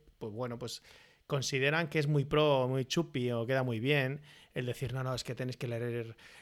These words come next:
em, eh, si no leéis en un libro, no, no vale, tenéis que, no podéis leer en el iPad", porque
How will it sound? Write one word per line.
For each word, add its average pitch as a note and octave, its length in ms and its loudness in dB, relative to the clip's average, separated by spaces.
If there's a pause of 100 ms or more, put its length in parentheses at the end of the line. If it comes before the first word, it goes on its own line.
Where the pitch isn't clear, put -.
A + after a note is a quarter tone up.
em, A#2+ 400 -6
eh, B2+ 160 -8
si - 160 -8
no A#2+ 80 -4
leéis B2+ 320 -2
en B2+ 80 -2
un B2+ 160 -2
libro, D3 400 4
no, C3 220 0
no A#2+ 100 -6
vale, C3 240 0
tenéis B2 220 -4
que, C3+ 100 -6
no B2+ 240 -4
podéis C3+ 240 2
leer C3 200 0
en G#2+ 100 -4
el G#2+ 160 -2
iPad", D#3+ 340 -4
porque B2+ 260 -4